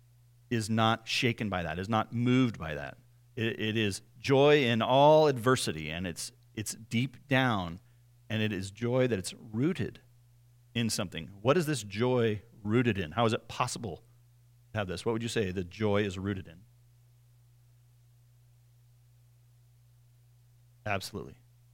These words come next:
Salvation. Our joy is rooted in the fact that our sins are forgiven in Christ. We are no longer condemned,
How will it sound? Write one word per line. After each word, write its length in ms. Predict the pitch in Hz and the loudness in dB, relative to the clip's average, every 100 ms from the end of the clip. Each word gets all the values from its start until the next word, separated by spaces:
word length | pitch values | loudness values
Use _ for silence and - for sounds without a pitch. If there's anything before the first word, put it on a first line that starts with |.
| _ _ _ | _ _ _
Salvation. 540 | - 104 104 90 95 - _ _ - | -2 0 0 -4 -10 -14 _ _ -4
Our 100 | 107 | -4
joy 520 | 107 117 127 147 160 - _ _ _ _ _ _ | 0 2 4 2 0 -8 _ _ _ _ _ _
is 200 | 101 92 | -6 -4
rooted 560 | 117 113 135 139 92 - _ _ _ _ _ - | -2 4 4 4 0 -6 _ _ _ _ _ -2
in 140 | 120 | 0
the 60 | 117 | 0
fact 300 | 107 104 - | 0 -2 -4
that 120 | 87 | -6
our 120 | 65 | -6
sins 400 | - - 127 147 | -8 -2 0 2
are 80 | 156 | 0
forgiven 500 | 156 131 98 90 87 - _ _ _ _ - | -2 -4 -4 -6 -12 -18 _ _ _ _ -6
in 100 | 120 | -6
Christ. 540 | - 76 71 - - _ _ _ _ _ _ _ _ _ _ _ _ | -4 -8 -8 -16 -20 _ _ _ _ _ _ _ _ _ _ _ _
We 100 | 101 | -4
are 160 | 95 90 | -2 0
no 200 | 107 135 | 2 4
longer 280 | 143 131 | 4 2
condemned, 600 | 123 117 101 90 85 85 | -2 -2 -2 -2 -6 -10